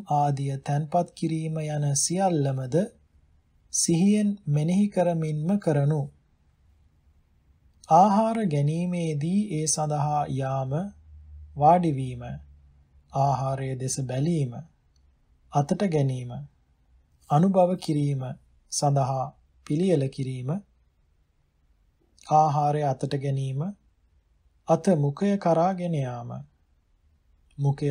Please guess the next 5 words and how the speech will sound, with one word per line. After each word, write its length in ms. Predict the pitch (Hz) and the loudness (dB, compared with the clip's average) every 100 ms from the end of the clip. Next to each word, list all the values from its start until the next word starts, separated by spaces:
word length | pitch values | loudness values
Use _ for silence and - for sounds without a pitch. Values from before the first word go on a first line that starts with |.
| 135 | 0
විවෘත 400 | 135 170 185 - | 0 0 0 -4
කිරීම, 440 | 135 127 120 117 120 139 _ _ _ _ _ _ _ _ - | -4 -6 -10 -14 -18 -20 _ _ _ _ _ _ _ _ 4
ආහාරය 540 | 170 170 190 190 202 | 6 6 0 -2 -2
මුඛයෙහි 500 | 180 151 156 160 165 | -2 -4 -4 -4 -4
ගැටීම, 500 | 156 160 160 156 123 | -4 -4 -2 -2 -4